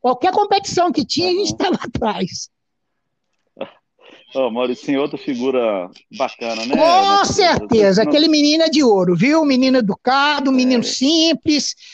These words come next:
Speaker 1: veio do anonima-, do
Speaker 2: Batalhador,
Speaker 1: anonimato,
Speaker 2: né?
Speaker 1: chegou onde chegou,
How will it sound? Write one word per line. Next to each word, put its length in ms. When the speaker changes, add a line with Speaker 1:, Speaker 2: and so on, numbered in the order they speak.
Speaker 1:
veio 240
do 60
anonima-, 460
do 60
Speaker 2:
Batalhador, 300
Speaker 1:
anonimato, 720
Speaker 2:
né? 40
Speaker 1:
chegou 420
onde 160
chegou, 500